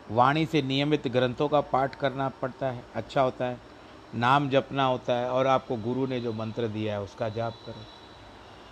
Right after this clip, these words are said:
ये एक हो गई वाणी की तपस्या। दूसरी तपस्या है मानसिक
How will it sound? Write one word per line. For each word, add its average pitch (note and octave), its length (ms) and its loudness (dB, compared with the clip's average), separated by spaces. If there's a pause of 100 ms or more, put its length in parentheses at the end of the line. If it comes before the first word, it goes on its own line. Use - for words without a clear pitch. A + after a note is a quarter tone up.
(1200)
ये E3 260 6
एक D#3+ 100 0
हो D#3 80 4
गई D#3 140 4
वाणी C3+ 360 4
की C#3 120 0
तपस्या। C#3 560 -2 (840)
दूसरी C#3 400 -2
तपस्या C3 500 0
है B2+ 140 0
मानसिक A#2+ 480 0